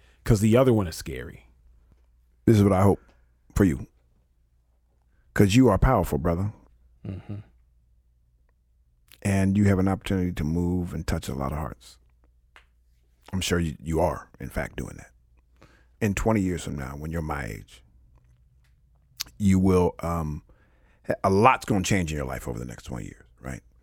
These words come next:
Speaker 2: 'Cause we spend the first twenty-five years of our life kind of, like, developing who we are, right? Uh, we go to school, we go to college, all this stuff. We're, like, we're, we're gathering information. The next twenty-five, thirty years of our life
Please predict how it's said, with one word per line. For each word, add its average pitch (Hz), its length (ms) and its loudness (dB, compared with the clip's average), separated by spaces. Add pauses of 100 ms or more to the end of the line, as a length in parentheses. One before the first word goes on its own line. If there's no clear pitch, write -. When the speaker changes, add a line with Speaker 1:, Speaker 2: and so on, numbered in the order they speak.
Speaker 2:
'Cause 85 140 -6
we 113 100 4
spend 120 260 2
the 95 60 0
first 135 260 0
twenty-five 101 400 0
years 87 220 -2
of 80 60 -4
our 80 100 -6
life 80 200 -8
kind 87 180 -6
of, 73 80 -8
like, 73 180 -12
developing 78 460 -6
who 80 120 -6
we 71 220 -6
are, - 240 -12 (640)
right? 73 240 -6 (300)
Uh, 80 120 -2
we 76 80 -4
go 73 120 -2
to 65 60 -6
school, 85 380 -2
we 78 80 -4
go 80 120 -4
to 76 80 -8
college, 85 360 -2
all 85 60 -2
this 85 100 -6
stuff. 85 180 -4
We're, 80 80 -2
like, 78 260 -6 (240)
we're, - 160 -8 (100)
we're 80 120 -6
gathering 95 400 0
information. 78 580 -8 (580)
The 107 160 0
next 139 300 2
twenty-five, 117 480 0
thirty 98 180 0
years 90 160 -4
of 87 80 -4
our 82 100 -4
life 78 400 -10